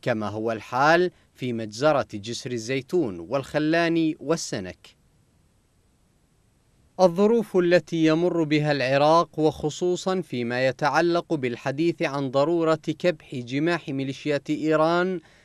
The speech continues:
دفعت ميليشيا العصائب إلى ارتكاب مجزرة الفرحاتية لتبعث عن طريق دماء الضحايا رسالة واضحة بأن مشروعها الطائفي مستمر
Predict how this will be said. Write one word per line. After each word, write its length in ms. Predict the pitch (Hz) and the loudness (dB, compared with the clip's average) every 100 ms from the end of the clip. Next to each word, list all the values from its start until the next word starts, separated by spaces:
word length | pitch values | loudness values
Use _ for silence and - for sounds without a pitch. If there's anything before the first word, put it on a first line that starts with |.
| _ | _
دفعت 640 | 120 160 151 123 127 151 - | 2 2 2 -2 -2 -4 -6
ميليشيا 420 | 117 135 143 156 | -4 -4 -2 -2
العصائب 640 | 143 147 - 180 180 165 | -2 -4 0 2 2 2
إلى 240 | 117 131 131 | -2 -2 -2
ارتكاب 580 | - 139 - 170 165 | -4 -14 -4 0 0
مجزرة 560 | 139 113 113 117 156 156 175 | -2 -4 -6 -2 0 0 -2
الفرحاتية 1000 | 160 170 165 - 175 175 147 101 110 _ _ _ _ _ | -4 -4 -6 -2 -4 -2 -8 -6 -6 _ _ _ _ _
لتبعث 760 | 113 127 - 160 127 117 143 - | -10 -6 0 0 2 0 0 2
عن 320 | 165 131 113 | 0 2 -6
طريق 400 | 107 135 165 165 | -2 -2 -2 -4
دماء 440 | 139 131 135 143 151 | -6 -4 -4 -2 -4
الضحايا 760 | 127 143 - 170 165 113 113 | 0 -2 2 4 4 2 -2
رسالة 760 | 120 120 160 170 185 190 208 202 | -4 -2 2 4 4 2 0 0
واضحة 680 | 151 107 107 - 131 127 _ _ _ - | 0 -2 -4 -4 -4 -4 _ _ _ -8
بأن 520 | 123 - 131 110 113 | -8 -6 -8 -6 -6
مشروعها 680 | 127 127 151 160 135 131 139 | -8 -8 -4 -2 -2 -2 -2
الطائفي 720 | - 151 147 156 - 190 202 | 0 0 2 0 -4 -4 -2
مستمر 720 | 208 208 - 220 175 113 95 | -2 -4 -4 0 0 -2 -8